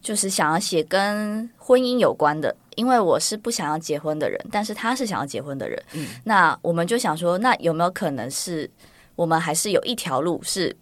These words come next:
Speaker 1: 比如说真的没有结婚，但我们还是可以一直稳定的交往下去。
Speaker 2: 嗯。
Speaker 1: 也就是说，非婚姻形式的稳定交往关系，嗯，很长，<laughs> 对。
Speaker 2: 嗯，嗯。
Speaker 1: 但我们就觉得好像可以去探讨，因为现在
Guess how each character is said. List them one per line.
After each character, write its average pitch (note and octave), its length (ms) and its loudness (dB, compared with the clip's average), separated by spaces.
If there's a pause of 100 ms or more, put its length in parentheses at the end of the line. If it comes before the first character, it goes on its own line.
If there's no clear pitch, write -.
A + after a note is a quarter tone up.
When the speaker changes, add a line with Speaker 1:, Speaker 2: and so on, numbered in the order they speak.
Speaker 1:
比 D#3+ 80 -6
如 D#3 80 -2
说 F3+ 160 2
真 G#3 240 -2
的 G#3 80 0
没 F3+ 80 -2
有 C#3+ 80 0
结 C#3 180 -4
婚， D3+ 180 -8
但 F#3+ 160 2
我 C#3+ 60 -2
们 C3 140 -8
还 C3+ 100 -10
是 G#3 160 -6
可 G3 140 -6
以 C#3+ 40 -4
一 - 120 -8
直 C#3+ 380 -8
稳 D3 180 -2
定 E3+ 240 -4
的 - 120 -6
交 D#3 200 -4
往 C#3 120 -6
下 D3 200 -8
去。 - 260 -14 (100)
Speaker 2:
嗯。 D#3+ 220 -12 (140)
Speaker 1:
也 F3 120 0
就 A#3 140 -2
是 A#3 140 0
说， G3+ 360 2 (240)
非 A3+ 480 2
婚 A3+ 420 2
姻 A#3 280 -4
形 D#3 260 -6
式 F3+ 260 -2
的 - 360 0 (460)
稳 E3 180 2
定 A3+ 200 0
交 G3+ 140 6
往 F3 120 8
关 F3 160 4
系， G#3+ 320 -2 (200)
嗯， F3 100 -4
很 E3 180 -2
长， - 240 2 (100)
<laughs> - 180 -8
对。 - 120 4
Speaker 2:
嗯， E3 160 2 (120)
嗯。 D#3+ 180 -8
Speaker 1:
但 D#4+ 100 4
我 E4 60 6
们 F#3+ 120 4
就 B3 100 2
觉 C4 100 2
得 G#3+ 40 4
好 E3 140 -2
像 C#4+ 160 -2
可 D4+ 120 2
以 D3 40 6
去 G3+ 140 -4
探 G#3 260 0
讨， - 240 -6
因 A3 80 0
为 C4+ 80 2
现 C#4+ 160 -2
在 B3+ 240 4